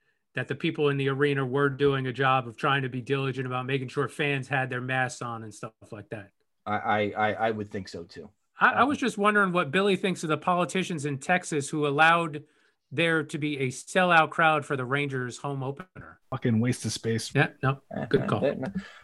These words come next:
Speaker 2: eh, as I thought
Speaker 1: Hard
Speaker 2: he
Speaker 1: to
Speaker 2: was going to
Speaker 1: disagree.
Speaker 2: say. Hard to disagree. I,
Speaker 1: Hard to
Speaker 2: I,
Speaker 1: disagree.
Speaker 2: I, I, I agree.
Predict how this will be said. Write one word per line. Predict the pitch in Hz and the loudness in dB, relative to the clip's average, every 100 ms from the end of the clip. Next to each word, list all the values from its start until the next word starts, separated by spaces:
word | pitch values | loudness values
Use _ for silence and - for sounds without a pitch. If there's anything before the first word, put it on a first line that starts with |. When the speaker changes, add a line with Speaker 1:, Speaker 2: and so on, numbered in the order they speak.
| - _ | -20 _
Speaker 2:
eh, | - - 139 139 | -18 -14 -12 -2
as | 165 175 | 0 4
I | 180 | 4
thought | 175 | 6
Speaker 1:
Hard | 185 185 | 6 6
Speaker 2:
he | 190 | 2
Speaker 1:
to | 196 | 0
Speaker 2:
was | 170 | 0
going | 185 | 0
to | 170 | 0
Speaker 1:
disagree. | |
Speaker 2:
say. | - - - _ _ _ - | -2 -12 -20 _ _ _ 0
Hard | 160 | 0
to | 175 | 0
disagree. | 180 180 165 202 196 147 | -8 -10 -6 -4 -2 -2
I, | 139 | -2
Speaker 1:
Hard | 147 165 | -2 -2
to | |
Speaker 2:
I, | 170 | -2
Speaker 1:
disagree. | 175 - 170 139 _ _ _ _ - | -4 -4 -4 -6 _ _ _ _ -18
Speaker 2:
I, | |
I, | 104 - 120 123 - | -16 -16 -18 -18 -16
I | |
agree. | 117 120 147 | -14 -10 -12